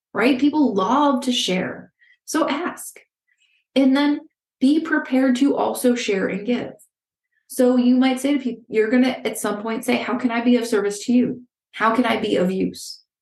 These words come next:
And then when somebody, you know, says something, see if you can help. Connect them to someone. Like, oftentimes I'll be talking to somebody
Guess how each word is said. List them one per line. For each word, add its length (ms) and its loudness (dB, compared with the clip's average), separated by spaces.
And 160 0
then 140 6
when 140 4
somebody, 640 0
you 120 -8
know, 140 -6
says 360 0
something, 500 -2
see 240 2
if 80 2
you 80 2
can 140 4
help. 300 -4
Connect 480 0
them 200 0
to 80 -2
someone. 460 -2
Like, 160 2
oftentimes 640 2
I'll 100 2
be 100 0
talking 320 -4
to 60 -2
somebody 580 2